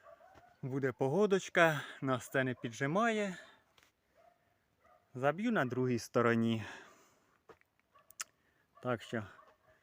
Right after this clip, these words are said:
ось така робота сьогодні в мене робиться. Підбивати плівочку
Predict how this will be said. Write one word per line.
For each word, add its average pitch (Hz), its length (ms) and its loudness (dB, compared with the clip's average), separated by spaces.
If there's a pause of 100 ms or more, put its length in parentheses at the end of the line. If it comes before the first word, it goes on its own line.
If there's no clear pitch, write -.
(1700)
ось 143 220 -6
така 160 360 6
робота 139 420 2
сьогодні 127 320 -4
в - 40 0
мене 120 260 2
робиться. 110 540 -6 (800)
Підбивати 160 540 6
плівочку 131 580 2